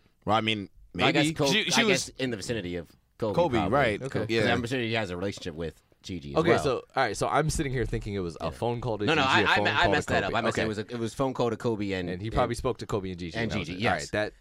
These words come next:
Speaker 3: that, okay, that makes more sense.
Speaker 2: And he was saying, like, how, like, Kobe, like, hated phone calls.
Speaker 1: Mm-hmm.
Speaker 2: Like, he just, like, always liked texting.
Speaker 1: Yeah.
Speaker 2: But, like, he
Speaker 3: Interesting.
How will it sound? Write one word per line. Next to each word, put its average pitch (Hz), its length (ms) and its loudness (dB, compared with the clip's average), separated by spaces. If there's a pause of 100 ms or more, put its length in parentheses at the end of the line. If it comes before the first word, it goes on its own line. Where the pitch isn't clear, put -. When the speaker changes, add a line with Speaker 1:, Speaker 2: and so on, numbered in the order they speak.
Speaker 3:
that, 104 80 -8
okay, 95 140 -6
that 87 100 -4
makes 98 160 -6
more 87 100 -8
sense. 101 120 -2
Speaker 2:
And 120 80 2
he 120 100 2
was 113 140 0
saying, 131 200 2
like, 107 120 0
how, 110 160 0
like, 98 160 0
Kobe, 104 480 -2
like, 90 200 -6
hated 95 540 -8 (400)
phone 90 280 -6
calls. 101 500 -2
Speaker 1:
Mm-hmm. 85 240 -6
Speaker 2:
Like, 82 120 -10
he 87 80 -12
just, 80 280 -10
like, 73 180 -16
always 69 240 -14
liked 67 180 -16
texting. 92 400 -8
Speaker 1:
Yeah. 85 120 -8
Speaker 2:
But, 98 120 -2
like, 90 160 -4
he 104 60 -4
Speaker 3:
Interesting. 90 320 -8